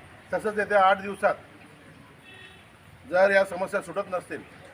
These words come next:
यावल ग्रामीण रुग्णालयाची जी व्यवस्था आहे, जी दयनीय अवस्था झालेली आहे, त्या अवस्थेत जर बदल होत नसेल, जर त्या सुधारणा होत नसतील, तर आजपासून आठ दिवसानंतर, ए, पुढच्या सोमवारी या ठिकाणी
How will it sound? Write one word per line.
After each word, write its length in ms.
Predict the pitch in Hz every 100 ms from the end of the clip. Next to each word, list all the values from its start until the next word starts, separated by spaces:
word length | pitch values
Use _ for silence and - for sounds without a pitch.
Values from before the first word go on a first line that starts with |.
| -
यावल 320 | 139 156 190 202
ग्रामीण 360 | 190 185 202
रुग्णालयाची 540 | 190 180 180 185 180 185
जी 160 | 185
व्यवस्था 400 | 170 160 185 208
आहे, 100 | 175
जी 120 | 147
दयनीय 340 | 165 156 165 214
अवस्था 360 | 190 190 190
झालेली 300 | 175 165 165
आहे, 200 | 160 131 110 - - - - -
त्या 480 | 165 185 190 202 202 - - -
अवस्थेत 400 | 151 202 208 165
जर 160 | 180
बदल 220 | 170 175
होत 160 | 170 202 208
नसेल, 320 | 190 180 139 - - - - -
जर 120 | 165
त्या 120 | 190
सुधारणा 360 | 185 165 175 190
होत 160 | 175 -
नसतील, 400 | 202 - 160 - - - - -
तर 320 | 180 196 202 202 - -
आजपासून 460 | 147 185 190 175 190
आठ 180 | 185
दिवसानंतर, 580 | 190 175 202 185 190 185 139 - - - - -
ए, 160 | 143 156
पुढच्या 360 | 156 160 - 196
सोमवारी 400 | 190 196 190 151 - - - - -
या 200 | 151 196
ठिकाणी 560 | 202 185 185 190 196 202